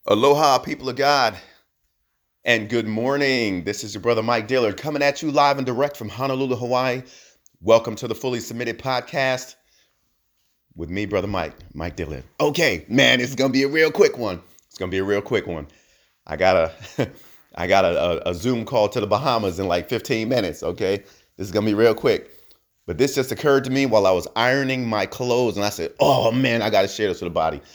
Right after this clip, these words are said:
So listen. Oh, the title,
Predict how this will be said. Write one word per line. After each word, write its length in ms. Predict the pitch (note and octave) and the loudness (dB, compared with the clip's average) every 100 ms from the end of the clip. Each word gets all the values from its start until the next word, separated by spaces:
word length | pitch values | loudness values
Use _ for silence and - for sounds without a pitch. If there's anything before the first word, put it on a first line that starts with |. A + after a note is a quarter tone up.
| - | -20
So 140 | - A2 | -10 -4
listen. 360 | A2+ - D#2 - - - _ _ _ _ _ _ _ _ - | -4 -4 -12 -14 -20 -20 _ _ _ _ _ _ _ _ 2
Oh, 280 | G2+ D#2 - | 4 4 -4
the 140 | D2+ | -4
title, 420 | D#2+ F#2+ G#2 G#2 | 0 0 2 -2